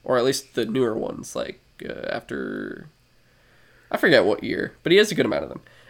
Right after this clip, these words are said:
And, uh, my sister, 'cause she's a big Disney person, like, huge with Disney, she has every single Disney animated movie. Uh, not direct to D V D, but, like, all the theatrical ones.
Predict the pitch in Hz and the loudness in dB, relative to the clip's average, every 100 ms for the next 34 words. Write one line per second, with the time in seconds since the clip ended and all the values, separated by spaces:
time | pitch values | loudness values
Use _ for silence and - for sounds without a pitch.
0 | _ 123 127 123 120 117 110 - 127 113 | _ 4 6 6 4 -2 -6 -2 4 6
1 | 107 101 92 - _ _ _ _ _ _ | 6 2 -2 -10 _ _ _ _ _ _
2 | _ _ - 143 143 156 - 143 123 120 | _ _ 6 8 8 2 0 2 0 2
3 | 127 - 131 117 117 - - 123 120 - | -2 0 -2 -2 -4 -8 0 2 2 0
4 | 117 - 117 - 147 - 165 156 - 95 | -6 -2 -2 -2 -4 -2 -4 -4 -6 -6
5 | - - - 127 113 - - 120 - - | -8 -14 -4 -2 0 -4 -6 -6 -6 -8
6 | - 113 - 135 127 120 123 123 120 - | -6 -8 -6 0 0 0 -2 -2 -4 -6
7 | 117 113 - - - 55 69 - - - | -8 -6 -6 -6 -4 -4 -6 -8 -12 -12
8 | - - _ _ _ _ 117 113 143 160 | -14 -18 _ _ _ _ 2 6 6 4
9 | 135 135 135 120 104 135 135 104 104 101 | 2 0 0 0 0 -2 -2 0 0 0
10 | - 113 110 - 110 104 - - 104 52 | 2 2 0 -4 -6 -6 -6 -10 -8 -8
11 | - - - | -10 -16 -18